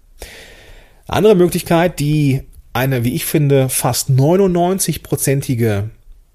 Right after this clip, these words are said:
Perfektion erreicht, ist folgendes Szenario, das ich gerne mit Podcastern mache.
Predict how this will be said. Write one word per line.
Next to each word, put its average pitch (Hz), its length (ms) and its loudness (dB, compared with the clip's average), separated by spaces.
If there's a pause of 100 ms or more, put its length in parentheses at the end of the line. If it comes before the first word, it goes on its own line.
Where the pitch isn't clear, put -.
(600)
Perfektion - 800 -4
erreicht, 95 720 -8 (580)
ist 135 140 0
folgendes 143 500 2
Szenario, 117 540 0
das 120 200 -2
ich - 80 -14
gerne 117 280 -4
mit 143 260 -4
Podcastern - 800 -6
mache. - 220 -20